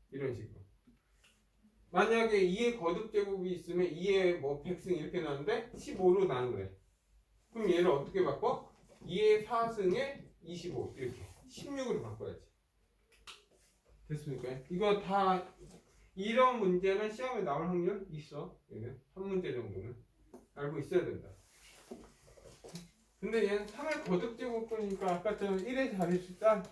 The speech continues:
따지면 되긴 해. 나오긴 해. 네? 다음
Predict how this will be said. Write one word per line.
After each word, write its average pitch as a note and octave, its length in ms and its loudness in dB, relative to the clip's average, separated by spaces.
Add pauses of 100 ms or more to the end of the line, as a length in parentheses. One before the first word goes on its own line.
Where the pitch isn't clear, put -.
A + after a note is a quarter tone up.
(100)
따지면 B3 460 -2
되긴 F3+ 240 0
해. F#3+ 280 0 (720)
나오긴 F3+ 380 0
해. G3 200 0 (1000)
네? F3+ 240 -4 (400)
다음 E3+ 380 0